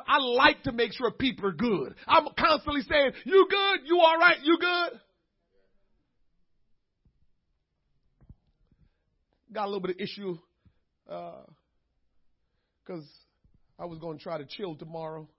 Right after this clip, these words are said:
and now I feel bad. I said, "I'm not gonna chill," 'cause I love to make sure people are okay.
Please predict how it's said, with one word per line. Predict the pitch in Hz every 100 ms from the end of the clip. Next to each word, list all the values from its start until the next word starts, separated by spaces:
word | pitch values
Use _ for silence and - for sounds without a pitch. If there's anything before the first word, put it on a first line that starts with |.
| _ _ _ _ -
and | 156
now | 165 156
I | 151
feel | 170 156
bad. | 151 151
I | 147
said, | 160
"I'm | 147
not | 143
gonna | 135 135
chill," | 135 143 117
'cause | - 127 113 _ _ _
I | 131
love | 139 135 131
to |
make | 135 131
sure | 127 123
people | 135 120 120
are | 113
okay. | 113 175